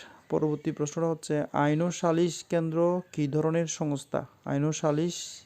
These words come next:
কেন্দ্র কী ধরনের সংস্থা? এই প্রশ্ন উত্তরটি হচ্ছে মানবাধিকার সংস্থা, অর্থাৎ আইন ও সালিশ কেন্দ্র হচ্ছে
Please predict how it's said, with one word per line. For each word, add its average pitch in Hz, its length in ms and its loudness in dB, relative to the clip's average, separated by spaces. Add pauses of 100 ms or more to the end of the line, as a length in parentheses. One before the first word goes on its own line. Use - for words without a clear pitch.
(140)
কেন্দ্র 139 520 0 (520)
কী 147 120 0
ধরনের 156 460 0 (200)
সংস্থা? 147 600 -4 (400)
এই 160 120 2
প্রশ্ন 170 300 -2
উত্তরটি 170 260 -2
হচ্ছে 165 320 0
মানবাধিকার 139 600 2
সংস্থা, 135 400 -4
অর্থাৎ 156 340 -4
আইন 147 180 0
ও 160 80 -2
সালিশ 151 380 -2
কেন্দ্র 160 320 -2
হচ্ছে 165 400 -4